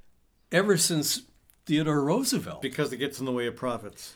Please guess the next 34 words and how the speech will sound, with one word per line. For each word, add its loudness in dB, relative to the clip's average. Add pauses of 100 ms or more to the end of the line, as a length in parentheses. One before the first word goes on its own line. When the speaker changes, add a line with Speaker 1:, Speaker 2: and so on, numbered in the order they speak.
(140)
Speaker 1:
It -4
gets -4
in 2
the 2
way 2
of 0
profits. -2
Speaker 2:
Mm. -6
Speaker 1:
Absolutely. -4
It -14
gets -6
in -2
the -4
way 0
of -2
their 0
doing -2 (140)
what -4
they -2
darn 4
well 2
wanna 2
do. 2 (360)
Speaker 2:
Yeah. -18 (920)
Speaker 1:
And, -2
you -4
know, -4
Fred -4
Koch -4
was -4
the -6
guy 0
who, -2
uh, -2